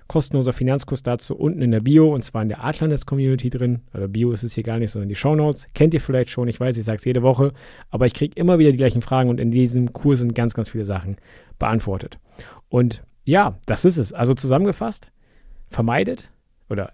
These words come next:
trackt eure Ausgaben, vermeidet schlechte Schulden, lebt unterhalb der eigenen Mittel, baut euren Notgroschen auf und investiert euer Geld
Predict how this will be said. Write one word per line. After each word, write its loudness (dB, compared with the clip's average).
trackt 0
eure 0
Ausgaben, -4
vermeidet 0
schlechte -6
Schulden, -4
lebt 4
unterhalb 0
der -4
eigenen 0
Mittel, -2
baut 0
euren 2
Notgroschen -2
auf -2
und -4
investiert -4
euer -4
Geld -2